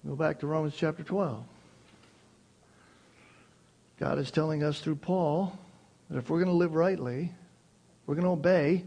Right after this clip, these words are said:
we're gonna walk as Christians ought to walk, if we're gonna walk in a way that is in light of and motivated by the mercies of God, offering ourselves in this continual, totally different, sacrificial, acceptable to God, reasoned way,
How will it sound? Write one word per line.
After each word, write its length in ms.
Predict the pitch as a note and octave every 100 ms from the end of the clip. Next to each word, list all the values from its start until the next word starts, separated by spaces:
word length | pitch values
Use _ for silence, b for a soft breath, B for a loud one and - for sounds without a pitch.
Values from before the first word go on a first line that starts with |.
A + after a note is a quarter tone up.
| -
we're 100 | C#3+
gonna 120 | E3
walk 520 | D#3 E3+ D#3+ F3 F#3
as 160 | C#3 C3
Christians 440 | - F#3 F#3 F3+
ought 160 | F3+ F#3
to 80 | F#3+
walk, 500 | F#3+ F3+ F3 G#3 D#3
if 100 | C3+
we're 100 | D#3
gonna 180 | E3+ D#3
walk 440 | D#3 F3 G3 G3+
in 60 | F3+
a 80 |
way 440 | D#3+ E3 E3 F3+ F#3+ B B B B
that 120 | D3+
is 240 | D3+ - - B B -
in 160 | D3+
light 340 | C#3+ D3+ G3 F3+
of 280 | D#3 F3
and 100 | D3+
motivated 500 | D3+ F#3 F#3 F#3 F#3
by 240 | D#3+ D#3+ F#3
the 100 | E3+
mercies 440 | D#3+ F#3 G#3+ F#3+
of 160 | G#3 E3
God, 300 | D#3 D#3+ E3+
offering 440 | E3+ G3 G#3 G3
ourselves 600 | F3 E3 - E3 D#3+ E3+
in 80 | E3+
this 160 | D3+ -
continual, 960 | E3+ D3+ - F#3+ G3 F#3+ F#3+ G3+ G3 B B B - -
totally 560 | D#3 E3+ F#3+ G3 G3+
different, 500 | E3+ E3+ F#3+ G3 G3
sacrificial, 840 | - F#3 F3+ F#3 F3+ G3 F#3+ G3 F3+
acceptable 640 | - G3 F3+ F#3+ F#3 F#3
to 80 | F3
God, 560 | E3 F3 F3+ F3+ F3 - B B
reasoned 1000 | C3+ C3 D#3+ G#3+ A3+ F#3 G#3 A3 A3 G#3+
way, 640 | A#3 A3+ G#3 G#3+ A3+ A3